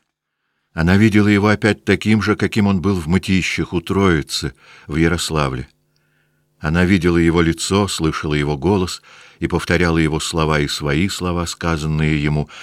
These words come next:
и иногда придумывала за себя и за него новые слова, которые тогда могли бы быть сказаны.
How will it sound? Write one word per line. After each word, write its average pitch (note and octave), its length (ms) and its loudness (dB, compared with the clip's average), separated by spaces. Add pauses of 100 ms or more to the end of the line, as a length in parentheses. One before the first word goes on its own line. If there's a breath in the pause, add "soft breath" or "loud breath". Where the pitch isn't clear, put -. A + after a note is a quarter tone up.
(120 loud breath)
и D#2+ 180 4
иногда E2+ 400 2
придумывала E2+ 760 2
за D2 160 0
себя F2+ 480 2
и E2+ 100 2
за D#2+ 180 -2
него E2 280 2
новые G2+ 440 4
слова, F2+ 440 -2 (300 loud breath)
которые D#2 440 0
тогда D#2+ 380 -2
могли D#2 400 0
бы D2 140 -4
быть D2 260 -4
сказаны. C#2+ 640 -6